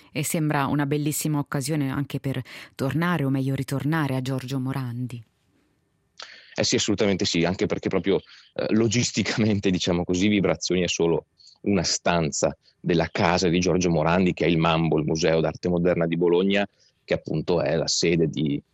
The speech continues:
Speaker 2: del Museo Morandi, che occupa l'intera ala dell'ex Forno del Pane, quindi visitare questa mostra è l'occasione per, per ritrovare lui a trecentosessanta gradi, no? Ripercorrere la sua storia, da,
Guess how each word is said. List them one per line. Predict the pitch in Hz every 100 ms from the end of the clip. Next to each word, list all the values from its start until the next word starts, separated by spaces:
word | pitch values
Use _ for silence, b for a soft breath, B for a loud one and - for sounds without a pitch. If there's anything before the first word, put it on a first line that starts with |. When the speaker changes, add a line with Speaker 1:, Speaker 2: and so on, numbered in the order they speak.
| 73 64
Speaker 2:
del | 69 80
Museo | 90 85 85
Morandi, | 82 90 98 104 110
che | -
occupa | 85 - 90 80
l'intera | 95 98 95 104 90 82 82
ala | 78 87
dell'ex | 78 82 82 -
Forno | - 85 82
del | 85 80
Pane, | 87 85 87
quindi | 85 82 76 - b b _
visitare | - 98 95 110 104
questa | 101 98 98
mostra | 101 - 90
è |
l'occasione | 80 - 87 87 85 80
per, | 87 82 - _ _
per | 107
ritrovare | 98 90 95 95
lui | 98 107
a | 98
trecentosessanta | 87 - 90 87 90 90 85 82
gradi, | 80 78 76 76
no? | 78
Ripercorrere | 78 - - 87 90 78
la | 80
sua | - 80
storia, | - 82 78 76
da, | 76 71 69